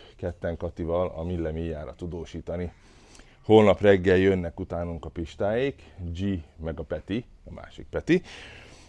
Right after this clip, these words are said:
és valahol Cserviánál találkozunk, ott másnap reggeltől vesszük a mezőnyt, megyünk velük, stb. Tehát egy ilyen kétautós támadás lesz. Én már részemről be vagyok csomagolva, a Kati még nincs becsomagolva, ő még dolgozni van,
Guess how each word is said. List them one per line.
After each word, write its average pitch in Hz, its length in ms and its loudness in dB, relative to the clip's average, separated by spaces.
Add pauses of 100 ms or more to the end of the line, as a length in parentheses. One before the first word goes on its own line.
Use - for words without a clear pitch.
(340)
és 113 340 6
valahol 104 560 10
Cserviánál 92 760 -2
találkozunk, 101 840 0 (360)
ott 110 240 -4
másnap 95 460 -6
reggeltől 85 580 -4
vesszük 80 400 -10
a 80 40 -6
mezőnyt, 85 440 -4
megyünk 85 380 -6
velük, 78 320 -8
stb. 82 580 -4 (440)
Tehát 82 220 -6
egy 82 160 -6
ilyen 80 160 -8
kétautós 87 720 -4
támadás 90 600 6
lesz. - 400 2 (840)
Én 104 160 4
már 98 220 4
részemről 90 480 0
be 85 100 -4
vagyok 80 280 -4
csomagolva, 95 560 -2
a 78 80 -6
Kati 82 240 -10
még 73 180 -10
nincs 76 180 -12
becsomagolva, 80 720 -8
ő 82 100 -10
még 78 220 -14
dolgozni 92 480 -2
van, 78 200 -10